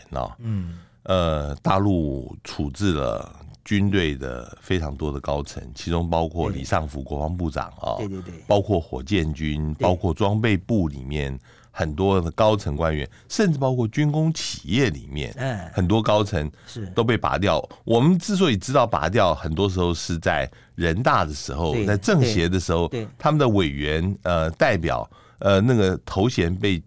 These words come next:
Speaker 1: 拿掉了以后，我们才知道的，
Speaker 2: 对。对，对，
Speaker 1: 哈。
Speaker 2: 对，被罢免掉了。嗯。
Speaker 1: 那，那这个就让大家会对这一次，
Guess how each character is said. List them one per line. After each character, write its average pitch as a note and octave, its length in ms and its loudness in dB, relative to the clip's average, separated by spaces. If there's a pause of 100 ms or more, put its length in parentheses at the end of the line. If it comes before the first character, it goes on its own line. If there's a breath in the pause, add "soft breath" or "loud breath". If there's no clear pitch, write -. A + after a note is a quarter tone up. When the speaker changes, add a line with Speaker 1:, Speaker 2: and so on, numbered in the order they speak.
Speaker 1:
拿 F2+ 260 -2
掉 F3+ 240 4
了 F2+ 80 2
以 D2 60 -4
后， F#2+ 100 0
我 D#2 80 2
们 B2+ 160 -2
才 C#2 80 -2
知 D#2 220 -6
道 C#2+ 180 2
的， - 120 -10
Speaker 2:
对。 A#2+ 80 -4
对， - 20 -2
对， C#2 100 0
Speaker 1:
哈。 F#2+ 80 -6
Speaker 2:
对， G2 240 -8
被 C#3 80 -4
罢 C3 220 2
免 F2+ 160 -4
掉 G#2 180 -4
了。 - 100 -14 (120)
嗯。 - 80 -8
Speaker 1:
那， G#3+ 140 6
那 G#3+ 180 4
这 G#3+ 160 0
个 F#3+ 80 4
就 D#3 260 6
让 B2 260 2
大 A2+ 160 2
家 G2 220 2
会 G2 180 2
对 F2+ 280 0
这 A#2 240 2
一 G#2+ 120 2
次， F#2 560 -4